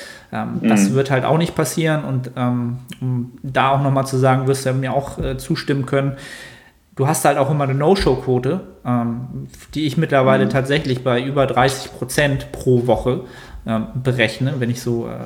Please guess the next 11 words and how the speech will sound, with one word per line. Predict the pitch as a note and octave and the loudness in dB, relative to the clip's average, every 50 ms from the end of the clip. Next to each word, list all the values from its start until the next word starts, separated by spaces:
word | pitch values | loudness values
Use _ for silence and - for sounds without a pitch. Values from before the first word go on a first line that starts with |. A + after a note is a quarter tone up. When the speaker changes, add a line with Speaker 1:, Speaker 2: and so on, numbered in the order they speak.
| A#2+ B2 B2 - - - - | -10 -10 -12 -14 -12 -8 -6
Speaker 1:
überlege, | C3+ C3 C3 B2 A#2+ B2+ B2 B2+ B2 | -2 2 4 6 6 6 6 4 2
okay, | A#2 - - C3+ B2+ | 0 0 2 2 4
das | B2+ A#2+ B2 | 4 2 0
ist | B2 A#2+ - | 0 -2 -2
das, | B2+ A#2+ - - | -4 -4 -2 -2
was | A#2+ | -2
ich | A#2+ - - | -2 -2 -4
pro | - - B2+ B2 | -2 -2 -2 0
Woche | B2+ A2+ A#2+ A2+ | 0 0 -2 -2
schaffen | - - C#3 C#3+ - B2 A#2 | 0 0 0 2 0 0 2
will. | A#2 A#2+ C#3 | 2 0 0